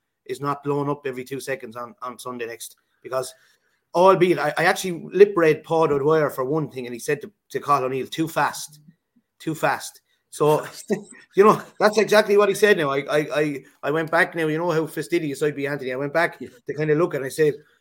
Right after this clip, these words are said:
Speaker 1: "What's he saying there?" And he said, "Too fast." So, for me, it still came off the hand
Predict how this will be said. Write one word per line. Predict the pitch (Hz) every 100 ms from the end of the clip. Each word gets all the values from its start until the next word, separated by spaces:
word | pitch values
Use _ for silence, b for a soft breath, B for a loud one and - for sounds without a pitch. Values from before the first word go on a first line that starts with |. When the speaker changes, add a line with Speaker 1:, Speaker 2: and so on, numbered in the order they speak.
| b _
Speaker 1:
"What's | 170 180
he | 175
saying | 170 170 151
there?" | 139
And | 127
he |
said, | 117 131 -
"Too | 175
fast." | 156 151 123 - -
So, | - 160 151
for | 151 147
me, | 175 180 - b b b -
it | -
still | 196 208
came | 185 185
off | 180 160
the |
hand | 147 165 156 131